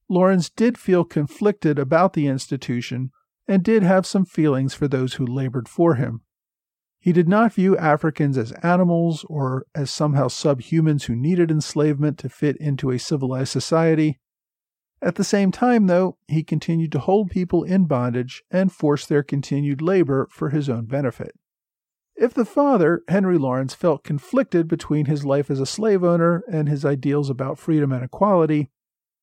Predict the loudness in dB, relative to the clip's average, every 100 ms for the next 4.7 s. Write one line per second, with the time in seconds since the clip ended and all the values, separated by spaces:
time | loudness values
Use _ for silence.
0 | _ 0 0 2 2 2 2 2 4 2
1 | 0 -2 -2 0 0 0 -6 -10 -10 -12
2 | -14 -16 _ _ _ _ _ _ _ -2
3 | 0 2 2 2 0 0 0 2 2 2
4 | 2 2 0 2 2 2